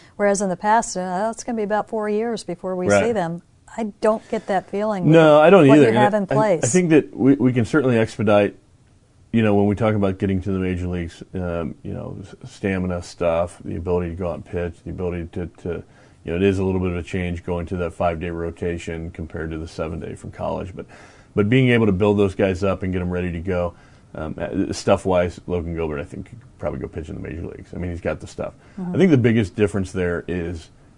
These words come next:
Speaker 2: is understanding the approach of the major league hitter. Um, you have hitters who are really, really good, who are gonna throw up thirty-five home runs a year,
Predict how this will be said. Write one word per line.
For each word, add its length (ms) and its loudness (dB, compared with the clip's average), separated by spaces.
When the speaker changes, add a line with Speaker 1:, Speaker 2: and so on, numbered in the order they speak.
Speaker 2:
is 280 -2
understanding 960 -2
the 280 -6
approach 560 -6
of 120 -6
the 60 -8
major 300 -8
league 160 -10
hitter. 360 -8
Um, 380 -10
you 120 -4
have 220 -4
hitters 320 -6
who 120 -8
are 100 -8
really, 320 -2
really 260 -4
good, 220 -6
who 80 -8
are 120 -8
gonna 200 -10
throw 240 -4
up 160 -6
thirty-five 520 -6
home 160 -8
runs 240 -10
a 80 -8
year, 460 -4